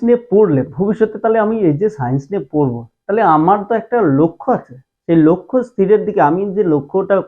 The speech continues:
রেখেছি যে আমি এই ভবিষ্যৎ জীবনে আমি এইটা হতে চাই, এটা হতে চাই, তাহলে ওই দিকে কি আমি ঠিকঠাকভাবে এগোচ্ছি? যদি এগোয় তাহলে দেখো আমার সঠিক পথটা কিন্তু এখান থেকে বেছে নিতে হবে। আর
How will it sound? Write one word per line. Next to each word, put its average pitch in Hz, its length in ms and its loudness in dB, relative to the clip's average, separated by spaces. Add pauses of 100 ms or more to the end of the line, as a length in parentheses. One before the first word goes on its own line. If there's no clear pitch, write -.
(140)
রেখেছি 160 520 0 (260)
যে 151 100 2
আমি 160 320 4
এই 165 340 4 (280)
ভবিষ্যৎ 160 380 2 (260)
জীবনে 147 260 2
আমি 147 220 2
এইটা 165 280 0
হতে 123 280 -4
চাই, 131 240 -2
এটা 160 200 0
হতে 127 280 -6
চাই, 117 120 -10 (260)
তাহলে 190 160 0
ওই 180 200 4
দিকে 233 260 -2
কি 233 120 0
আমি 226 120 -2
ঠিকঠাকভাবে 220 720 0 (100)
এগোচ্ছি? 175 460 0 (440)
যদি 202 300 2
এগোয় 135 300 2 (340)
তাহলে 190 520 2 (680)
দেখো 147 580 -2
আমার 170 280 0
সঠিক 202 380 -2
পথটা 180 680 -4
কিন্তু 202 240 0
এখান 139 260 -2
থেকে 170 140 -2
বেছে 151 260 0
নিতে 131 200 0
হবে। 123 160 -4
আর 185 220 -2